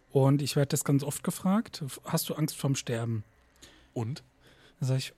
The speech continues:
Speaker 1: „Vom Sterben hab ich Angst.“
Speaker 2: Aber nicht vorm Tod.
Speaker 1: Aber nicht vorm Tod.
Speaker 2: Ja.
Speaker 1: Und das, ähm, das ist das Schöne an der Arbeit, du weißt, irgendwie geht's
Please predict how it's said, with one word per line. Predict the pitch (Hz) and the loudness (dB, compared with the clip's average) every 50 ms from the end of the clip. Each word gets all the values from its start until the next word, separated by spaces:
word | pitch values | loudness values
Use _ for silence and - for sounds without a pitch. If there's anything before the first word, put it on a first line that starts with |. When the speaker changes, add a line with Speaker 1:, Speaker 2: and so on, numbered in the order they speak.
| _ _ _ | _ _ _
Speaker 1:
„Vom | - - 127 123 | -6 -4 -4 -4
Sterben | - - 123 131 151 156 147 | -2 0 2 2 4 4 4
hab | 139 139 | 2 2
ich | 139 131 131 | 0 -4 -4
Angst.“ | 117 113 107 107 - - - - - _ _ _ _ _ _ | -4 -6 -6 -6 -10 -16 -20 -20 -20 _ _ _ _ _ _
Speaker 2:
Aber | - 110 | -6 -4
nicht | 113 120 - | -4 -4 -6
vorm | - 131 120 113 | -6 -6 -6 -6
Tod. | - - 101 - - | -8 -12 -12 -6 -2
Speaker 1:
Aber | 127 | -2
nicht | 113 110 - | -2 -2 -2
vorm | - 147 139 | -4 -4 -4
Tod. | 135 - 131 113 113 - - _ | -4 -6 -10 -12 -12 -14 -10 _
Speaker 2:
Ja. | 107 95 - - _ _ _ _ _ _ _ _ _ _ _ _ - - - _ _ _ _ _ | -8 -8 -8 -12 _ _ _ _ _ _ _ _ _ _ _ _ -20 -20 -20 _ _ _ _ _
Speaker 1:
Und | - 127 120 - - - - - | 0 0 0 0 -4 -8 -2 0
das, | 131 123 120 - - - - | 0 2 2 -2 -4 -4 0
ähm, | - 127 123 127 127 123 123 120 120 120 120 120 123 117 110 - - _ _ - - - _ _ _ _ _ _ _ _ _ _ _ - 269 - - _ _ _ 147 147 - _ - - _ - _ | 2 4 4 6 6 6 6 6 4 4 4 4 2 2 -2 -6 -14 _ _ -20 -20 -20 _ _ _ _ _ _ _ _ _ _ _ -18 -18 -18 -18 _ _ _ -10 -10 -10 _ -18 -20 _ -4 _
das | - 170 160 - | 2 2 2 2
ist | 190 - - | -2 0 2
das | 160 139 | 2 2
Schöne | - - 151 160 185 202 214 208 | 2 4 4 6 6 6 6 6
an | 180 160 165 | 4 4 4
der | 160 170 165 160 165 160 | 6 6 6 6 4 4
Arbeit, | 156 151 160 156 170 165 151 - | 2 2 2 4 2 2 2 2
du | 147 131 | 0 0
weißt, | 131 127 143 143 - - - | 2 2 2 0 -2 -4 -4
irgendwie | 143 143 175 165 156 135 | 0 0 2 0 0 0
geht's | - 139 127 - - - | -2 -2 -2 -2 -6 -6